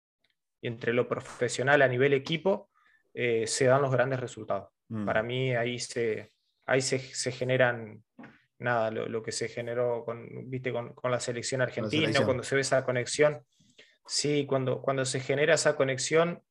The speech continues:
Speaker 1: eh, creo que hay, hay un poco más de, de posibilidades de conseguir títulos y demás, pero bueno, también son cosas que no se manejan porque se sienten de una forma y,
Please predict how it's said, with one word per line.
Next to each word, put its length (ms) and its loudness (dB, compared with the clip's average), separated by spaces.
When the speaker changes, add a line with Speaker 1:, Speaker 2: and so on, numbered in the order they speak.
Speaker 1:
eh, 400 -8
creo 200 -2
que 100 0
hay, 180 2
hay 160 -2
un 120 -4
poco 220 -2
más 200 -4
de, 360 -8
de 140 2
posibilidades 1080 2
de 80 2
conseguir 440 -2
títulos 360 0
y 40 2
demás, 280 4
pero 140 6
bueno, 180 6
también 260 0
son 100 -2
cosas 220 2
que 80 -2
no 100 -2
se 120 -6
manejan 420 0
porque 160 -6
se 120 -12
sienten 360 -6
de 60 -6
una 120 -6
forma 320 -2
y, 140 -8